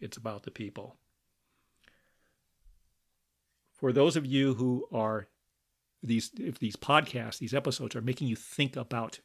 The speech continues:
your vision, your mission, and your purpose, and you want to formulate it better, want to have greater articulation, you are interested in exploring how to build your legacy through design, then I invite you to visit my website,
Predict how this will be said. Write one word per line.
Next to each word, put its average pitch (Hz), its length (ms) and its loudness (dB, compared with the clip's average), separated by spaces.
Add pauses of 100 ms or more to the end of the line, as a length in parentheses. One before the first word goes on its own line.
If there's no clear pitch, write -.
(200)
your 127 340 6
vision, 107 480 0 (520)
your 123 200 6
mission, 120 380 2
and 113 100 -6
your 120 180 -2
purpose, 131 580 -2 (640)
and 117 120 -2
you 120 120 2
want 135 200 4
to 127 80 -2
formulate 127 580 4
it 113 100 -10
better, 101 240 -8 (160)
want 123 120 -2
to 123 40 -2
have 123 100 -8
greater 131 260 2
articulation, 117 920 -2 (880)
you 123 440 0
are 127 200 -2
interested 135 500 0
in 120 60 -2
exploring 120 460 -2
how 135 100 -2
to 123 80 0
build 117 320 -2
your 117 80 -2
legacy 120 400 0
through 135 240 0
design, 113 440 -4 (560)
then 127 100 0
I 143 80 4
invite 139 340 2
you 175 140 0
to 120 260 4
visit 123 320 2
my 123 140 -2
website, 123 760 -2